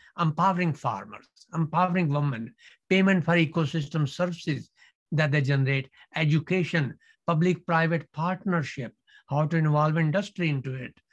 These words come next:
soil protection policy, soil protection policy at national, regional, continental, and global level.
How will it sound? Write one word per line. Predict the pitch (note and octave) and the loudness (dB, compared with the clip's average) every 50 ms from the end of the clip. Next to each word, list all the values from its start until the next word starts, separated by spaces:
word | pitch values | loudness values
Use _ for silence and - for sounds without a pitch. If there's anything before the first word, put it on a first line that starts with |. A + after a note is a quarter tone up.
| - - - _ - | -20 -20 -20 _ -18
soil | - - F3+ D#3+ D#3 E3 E3+ | -6 -2 2 2 4 4 2
protection | E3 - E3+ - - G3 G3+ G3 - - G#3+ F#3+ E3 - - - | 2 0 -2 -2 0 -2 -2 -2 -2 -2 0 0 0 -2 -4 -4
policy, | - G#3 A#3+ C4 A#3+ F3 - - A#2 - - _ _ _ _ _ _ _ _ _ _ _ _ _ _ _ | 0 0 2 2 2 0 -2 -4 -8 -8 -10 _ _ _ _ _ _ _ _ _ _ _ _ _ _ _
soil | - - - - F#3+ F3+ F#3 F#3 F#3 F#3 | -20 -16 -6 -2 2 2 4 4 4 4
protection | F#3 - - D#3+ D3+ - F3 E3+ - - - F3 E3 D#3 D#3 - | 2 0 -4 -6 -4 -4 -6 -6 -6 -6 -2 -2 -2 -2 -2 -2
policy | D#3 D#3 D#3+ E3 D#3+ - - E3 D#3 C#3+ C3+ - _ - _ _ - - | -2 0 0 0 0 0 -2 -2 -2 -2 -2 -6 _ -20 _ _ -6 -6
at | C#3+ C3 - | -6 -4 -2
national, | D3 C#3+ C#3 C#3 D3+ E3 D#3+ - - E3+ E3 D#3+ D#3+ D3+ D3 - _ _ _ - | 0 0 2 2 2 0 0 -2 -4 -4 -2 -2 -2 -4 -6 -8 _ _ _ -4
regional, | C#3+ D3+ D#3 C#3 C#3+ D#3 D3+ D#3 D3+ D3+ C#3 C3+ - _ _ _ - | -2 0 0 2 2 2 2 2 2 0 0 -4 -8 _ _ _ -6
continental, | D3+ D3 D3 C#3+ C#3+ D#3 D3 D3 D3 C#3+ C#3 C3 D#3 C#3+ C#3 - - _ - | -2 -2 0 0 0 0 0 0 0 -2 -2 -4 -6 -6 -8 -8 -12 _ -6
and | E3+ E3+ E3 | -4 -2 -2
global | C#3+ E3 D#3 C#3+ C#3 C3+ C3+ | 0 0 0 0 0 -2 -4
level. | C3+ B2+ A#2 A#2 A#2 - - - | -4 -4 -4 -6 -6 -6 -10 -18